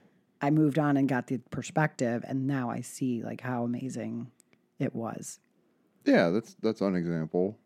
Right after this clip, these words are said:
Speaker 2: But it's interesting. So I guess the point is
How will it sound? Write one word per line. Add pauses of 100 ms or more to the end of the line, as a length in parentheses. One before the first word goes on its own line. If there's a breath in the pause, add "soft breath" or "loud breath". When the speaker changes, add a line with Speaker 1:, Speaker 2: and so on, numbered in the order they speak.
(1300)
Speaker 2:
But (400)
it's
interesting. (100)
So
I
guess
the
point
is